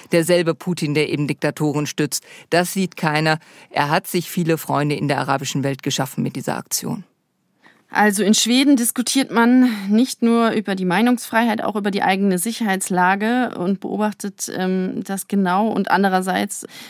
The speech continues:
Speaker 2: beobachten das die Menschen und Gruppen in beispielsweise Ländern wie dem Irak sehr genau, was da passiert und wie Korane verbrannt werden. Da löst jemand eventuell eine Gefährdungslage aus, ähm, oder andere instrumentalisieren es.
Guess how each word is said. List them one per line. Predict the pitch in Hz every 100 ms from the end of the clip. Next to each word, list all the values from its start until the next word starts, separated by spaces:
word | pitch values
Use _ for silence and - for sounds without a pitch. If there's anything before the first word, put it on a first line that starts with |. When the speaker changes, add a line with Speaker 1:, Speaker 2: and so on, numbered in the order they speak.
| -
Speaker 2:
beobachten | - 196 170 190 185 190
das | 185
die | - 185
Menschen | 175 196 - 185 185 180 180
und | 175 180
Gruppen | - 190 - 190 180 175
in | 175 185
beispielsweise | 208 - 180 - 175 170 170
Ländern | 175 175 180
wie | 180
dem | 175 165
Irak | 175 170 170 214 -
sehr | 175 175
genau, | 170 165 175
was | 180
da | - 175
passiert | 175 - 190 185 -
und | 170 - 170
wie | 180 175
Korane | - 170 180 226 196
verbrannt | - - 170 175
werden. | - 175 196 233 - - - -
Da | 175 170
löst | 175 214 -
jemand | 190 180 175 -
eventuell | 185 185 196 -
eine | - 180
Gefährdungslage | 170 196 190 190 - 175 175 165
aus, | 175 185 240 269 - -
ähm, | - 185 190 180
oder | 170 170
andere | 180 185 -
instrumentalisieren | 185 - 170 175 165 170 190 262 247
es. | - 226 226